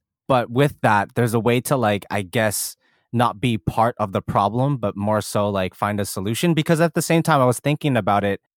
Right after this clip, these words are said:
and this guy was, like, walking, like, back and forth, but he was, like,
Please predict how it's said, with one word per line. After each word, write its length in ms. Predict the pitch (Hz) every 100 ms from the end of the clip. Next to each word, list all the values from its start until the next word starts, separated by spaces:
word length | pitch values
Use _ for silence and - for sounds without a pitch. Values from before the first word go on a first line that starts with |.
| _ _ _ _ 110
and 340 | 117 110 98 -
this 220 | 139 -
guy 200 | 135 143
was, 180 | 139 113
like, 200 | 101 113
walking, 460 | 110 113 - 98
like, 160 | 92 90 -
back 240 | 101 -
and 120 | 107
forth, 360 | - 90 104 127 -
but 140 | 92
he 100 | 113
was, 160 | 120 104
like, 320 | 92 82